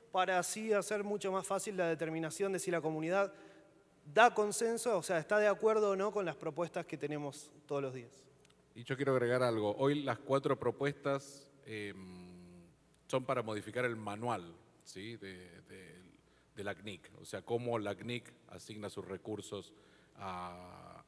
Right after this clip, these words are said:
Speaker 2: a, a sus asociados. Así que es muy importante hoy que, que tengamos bastante participación. Nuevamente,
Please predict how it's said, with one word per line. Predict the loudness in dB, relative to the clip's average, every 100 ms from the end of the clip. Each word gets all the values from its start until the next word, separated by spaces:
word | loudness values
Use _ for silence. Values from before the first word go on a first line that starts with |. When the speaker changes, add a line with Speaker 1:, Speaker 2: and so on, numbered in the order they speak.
| -14
Speaker 2:
a, | -12 -12 -16 -20 -20 -20 -20 -20 -20 -20 _ -10 -8
a |
sus | -6 -8
asociados. | -8 -6 0 2 2 -6 -14 -20 -20 -14
Así | -10 -2
que | 0
es | 2
muy | 6 6
importante | 8 8 8 6 8
hoy | 8 8 6 2 -8 -16 -16 0
que, | 4 6 4 2 -2 -4 -8 -10 0
que | 4
tengamos | 8 12 12
bastante | 12 10 6
participación. | 4 4 2 2 2 8 10 10 6 -4 -16 -18 -18 -20 -2
Nuevamente, | 2 4 2 -4 -8 -12